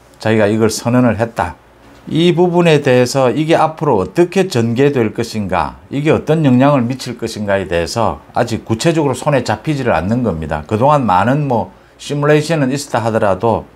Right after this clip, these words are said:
실제 이제 이재명이 이걸 선언하고 나서자 이게 앞으로 어떻게 전개될 것이냐, 이 전망에 대해서 이게 검찰의 수사가 진행이 되는 부분이어서 검찰의 수사 내용을 모두를 파악하고 있지 않은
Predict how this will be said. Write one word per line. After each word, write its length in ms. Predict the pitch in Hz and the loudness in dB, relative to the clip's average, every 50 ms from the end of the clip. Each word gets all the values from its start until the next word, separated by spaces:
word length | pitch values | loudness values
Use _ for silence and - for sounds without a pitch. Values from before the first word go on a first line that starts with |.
| _ _ _ _ - - | _ _ _ _ -20 -14
실제 440 | - - - 170 175 170 185 180 165 | -6 0 2 2 2 4 4 4 4
이제 200 | 151 135 139 143 | 4 4 2 2
이재명이 540 | 131 117 113 107 117 123 127 143 151 143 135 | 2 2 0 -2 -2 -2 0 0 -2 -2 -2
이걸 200 | 127 127 131 120 | -2 -2 -2 -2
선언하고 520 | 123 - - 120 127 127 139 147 143 139 | -4 -4 -4 -2 0 2 2 2 2 2
나서자 640 | 123 104 92 92 - 123 123 113 110 92 90 90 90 90 | 0 0 -2 -2 -2 -4 -4 -2 0 0 -2 -4 -6 -10
이게 200 | - 113 117 117 | -10 -6 -2 -2
앞으로 280 | 117 117 - - 107 95 | -2 -2 -2 -4 -4 -4
어떻게 300 | - - 113 - 123 - | -2 -4 -4 -4 -4 -4
전개될 580 | - 104 101 101 98 120 117 113 110 104 101 | -2 -2 -2 0 2 2 2 2 0 0 0
것이냐, 520 | - 110 110 - 110 107 113 113 95 - - - - - - - - - | -2 -4 -4 -4 -2 -2 0 -2 -2 -4 -8 -16 -20 -20 -20 -20 -14 -10
이 100 | - - | -8 -6
전망에 540 | 110 - 101 98 101 110 117 120 123 123 120 | -4 -2 -2 0 0 2 2 4 4 2 2
대해서 500 | 117 107 95 92 92 - 117 107 87 - - - - - - - - _ | 2 2 2 0 0 0 -2 -2 -2 -4 -10 -20 -20 -20 -20 -20 -18 _
이게 520 | - 165 170 196 208 196 185 165 147 127 - | -8 -2 2 4 4 6 6 4 2 2 0
검찰의 440 | - 120 131 127 180 180 175 175 156 | -2 -4 -2 -2 -2 -2 -2 -2 -4
수사가 1080 | - - 147 151 185 202 208 202 202 196 190 160 175 165 156 143 131 113 98 85 78 - | -6 -6 -2 0 4 4 6 6 6 4 4 2 2 2 2 2 2 0 -2 -4 -8 -10
진행이 400 | - - 117 123 127 135 139 117 | -12 -8 -6 -4 -4 -4 -4 -4
되는 300 | 113 110 113 113 110 110 | -4 -4 -4 -4 -4 -6
부분이어서 720 | 117 107 104 104 98 92 92 - 90 - 123 113 98 80 - - - - - - - - - - | -6 -6 -4 -4 -2 0 0 0 0 0 -2 -2 -2 -4 -6 -14 -20 -20 -20 -20 -20 -20 -12 -6
검찰의 380 | - 131 131 127 180 185 185 - | -4 -2 0 2 2 2 2 2
수사 320 | - 147 139 - 185 196 | 0 -2 0 0 2 2
내용을 560 | 185 147 117 113 123 135 147 151 143 117 101 | 2 2 2 2 2 2 2 2 2 0 0
모두를 760 | 101 104 104 117 135 160 175 185 196 190 202 202 190 180 190 | -2 -2 0 2 2 4 4 4 2 2 0 0 0 -2 -4
파악하고 560 | - - - 143 147 143 - 151 143 131 127 | -6 -2 -2 -2 -2 0 -2 -2 -2 -2 -4
있지 240 | 127 123 117 - - | -6 -6 -4 -2 -2
않은 360 | 92 90 90 107 104 85 69 | -2 -2 -2 -4 -4 -6 -8